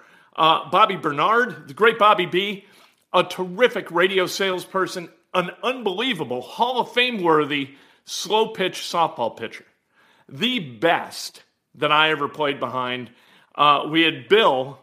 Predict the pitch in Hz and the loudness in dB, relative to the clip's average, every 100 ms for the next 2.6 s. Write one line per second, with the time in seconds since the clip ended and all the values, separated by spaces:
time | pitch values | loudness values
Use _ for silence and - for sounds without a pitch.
0 | - 151 151 139 - 175 151 151 143 120 | -6 -4 -2 -4 2 2 4 2 0 -8
1 | 120 165 151 135 127 135 117 175 233 143 | -6 -2 0 0 -2 -4 -4 -4 -4 -8
2 | 135 139 123 - 135 - | -4 -4 -4 -8 -12 -12